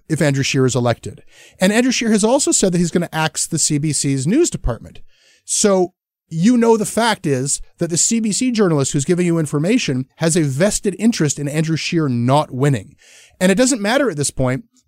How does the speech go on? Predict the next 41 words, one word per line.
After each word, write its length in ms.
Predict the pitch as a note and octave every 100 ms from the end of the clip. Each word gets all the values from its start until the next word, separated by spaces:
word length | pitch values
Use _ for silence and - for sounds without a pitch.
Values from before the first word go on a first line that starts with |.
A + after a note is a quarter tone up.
| -
if 200 | E3+ E3+
you're 100 | D3+
reading 340 | F3+ F#3 E3+
a 60 | C#3+
conservative 600 | - C3+ F3+ F#3 F3+ D#3
newspaper 800 | D#3+ C#3+ - E3+ D#3 E3 D#3 D3
from 300 | - D3 C3
Post 240 | A#2 D3+ C#3+
Media, 380 | C#3 C#3 F3+ B3+ _ -
'cause 120 | -
they're 120 | D#3+
represented 460 | F3+ F3 C3+ C3+ B2+
by 120 | A2+
Unifor, 480 | F#3 D4 - A2+ G#3 _ _ - - _
or 200 | E3 F#3+
if 120 | G3+ F#3+
you're, 320 | F3 E3+ D#3 C3+ C#3
you 140 | E3
know, 400 | D3 C3+ C#3 C#3+
listening 300 | D#3 D#3+ E3
to 60 | D#3
the 60 |
C 120 | D3 C#3+
B 100 | D3+
C 180 | B3
or, 240 | G#3+ E3+ D#3
or, 160 | D#3+
or 140 | D#3 D#3
whatever 360 | F#3 B3+ G3
else, 360 | A3+ A#3 G3+ - _ - _ -
if 220 | A#3 C#4
that 200 | B3 A3+
journalist 640 | D3 F#3+ C#4 E3+ C3 - - -
is 140 | D3
gonna 200 | F#3+ F3
stand 640 | - - F3+ G#3 F#3+ -
to 100 | -
benefit 480 | C#3 F3 D#4+ - C3
from 200 | - D#3
the 80 | D3
subsidy 720 | - C4+ D4+ D#3 A#2 B2 -